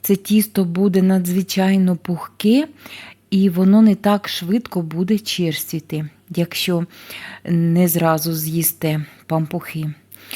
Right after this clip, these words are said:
Ось я додаю і все лопаткою змішую. І тепер буду пересіювати борошно. Борошно буду за два рази додавати. Першу частину додаю, пересіваю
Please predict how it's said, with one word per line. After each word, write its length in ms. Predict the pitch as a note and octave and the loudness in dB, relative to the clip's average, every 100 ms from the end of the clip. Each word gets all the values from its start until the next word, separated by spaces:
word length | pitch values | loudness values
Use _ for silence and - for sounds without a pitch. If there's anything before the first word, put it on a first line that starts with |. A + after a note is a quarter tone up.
| - - - | -14 -14 -4
Ось 360 | A3 G3+ - | 0 0 0
я 240 | F#3 F#3 F3+ | 0 0 0
додаю 640 | F3 D#3+ F3+ F3+ B3 D4 - | -2 0 0 2 2 2 0
і 260 | F#3+ B3 C4 | 4 6 4
все 380 | - - F#3+ A3 | 2 0 2 2
лопаткою 720 | F#3+ - F3+ G3 - G3 F#3+ | 0 0 -2 -2 0 0 0
змішую. 680 | F3+ E3+ D#3+ - E3 E3 G3 | 2 0 0 -4 -4 -2 0
І 40 | |
тепер 360 | C#4 C4+ D4+ A3+ | -2 0 2 2
буду 320 | G#3+ A#3+ A#3 | 2 2 0
пересіювати 1040 | G3 F3+ - - A#3 A#3 G#3+ G#3 G#3 G#3 - - - | 0 -2 -2 0 2 2 2 0 0 -2 -4 -16 -10
борошно. 680 | D#3+ D3+ D3 C#3+ - F3 F#3 - - - - | -4 -2 -2 -4 -6 -4 -4 -6 -12 -16 -2
Борошно 560 | G#3+ A#3+ A#3 - G#3 G3+ | 4 4 4 2 4 4
буду 440 | F#3+ C4 G#3+ F#3 | 4 2 2 0
за 220 | E3+ G3 | 2 0
два 260 | F3+ F#3 F#3+ | 2 2 4
рази 400 | E3 D#3+ D#3 D#3 | 2 0 -2 -6
додавати. 640 | D#3+ D#3 D#3+ D#3 D3+ D#3+ | -4 -4 -2 -2 -4 -4
Першу 420 | E3 F#3+ F#3+ - F#3+ | -2 0 0 -2 -4
частину 640 | G3 F3+ - F#3+ F#3 F3+ | -4 -6 -4 -2 0 0
додаю, 560 | E3+ F3+ F#3 G#3 C4+ E4+ - - - - | -2 -4 0 2 2 0 -4 -18 -20 -2
пересіваю 920 | G3 F#3+ F3+ G#3 G3+ C4+ D#4 D4+ D4 | 2 4 2 0 2 4 4 4 2